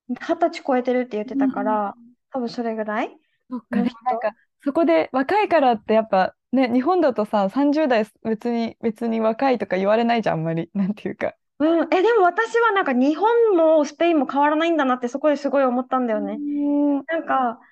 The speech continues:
Speaker 1: 綾香はまだ、なんだろう、子供もいないし、
Speaker 2: うん。
Speaker 1: まだ三十代。
Speaker 2: うん。
Speaker 1: だから、そういう生活に魅力を持って、憧れを持っ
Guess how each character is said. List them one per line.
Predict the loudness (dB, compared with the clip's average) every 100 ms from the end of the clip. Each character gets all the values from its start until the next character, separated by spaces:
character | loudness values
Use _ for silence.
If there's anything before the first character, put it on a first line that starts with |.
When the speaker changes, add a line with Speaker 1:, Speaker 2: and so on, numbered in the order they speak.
| _ _ _
Speaker 1:
綾 | -2 0
香 | 0 2
は | 2
ま | 2 2
だ、 | 2 0 0 -4 -10 _ _ _ -8
な | -4
ん | -2
だ | -2
ろ | -2
う、 |
子 | 0
供 | 2 2 2
も | 2
い | 2
な | 0
い | 0
し、 | -2 -4 -2 0 0
Speaker 2:
う | -4
ん。 | -8 _ _
Speaker 1:
ま | -2 0
だ | 0
三 | 0 0 2
十 | 2 0
代。 | -2 -4 -4 -4 -8 -2
Speaker 2:
う |
ん。 |
Speaker 1:
だ | 0
か | 0 -2
ら、 | 0 0 -2 -2 -6 _ _ _
そ | -2 0
う | 2
い | 2 2 2 2 0 -4
う | -8 _
生 | -6 -2 0
活 | -2 -4
に | -6 -6 -4
魅 | -2
力 | 0 0 0
を | -2
持 | -2
っ | -4
て、 | -4
憧 | -4 -4 -2
れ | 0
を | 0
持 | -2
っ | -8